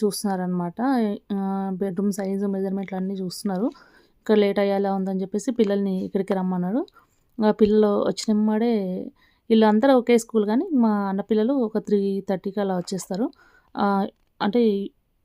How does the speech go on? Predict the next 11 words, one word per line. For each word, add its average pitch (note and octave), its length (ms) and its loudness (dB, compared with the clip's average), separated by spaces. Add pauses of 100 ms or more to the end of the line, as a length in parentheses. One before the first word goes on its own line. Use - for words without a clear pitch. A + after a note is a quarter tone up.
(320)
ఎల్కేజీ, A3+ 840 4
యూకేజీ G3 420 2
కాబట్టి F#3 300 -2
తొందర G3 240 0
వచ్చేస్తారనమాట. F3 840 -4 (640)
వీళ్ళు, A3 320 6 (240)
ఆ, G3 260 0
వచ్చినమ్మడే A3+ 500 4
పాపనే G#3 440 0
ఎత్తుకుంటున్నారు F#3 540 -4
చూడండి. F#3 420 -2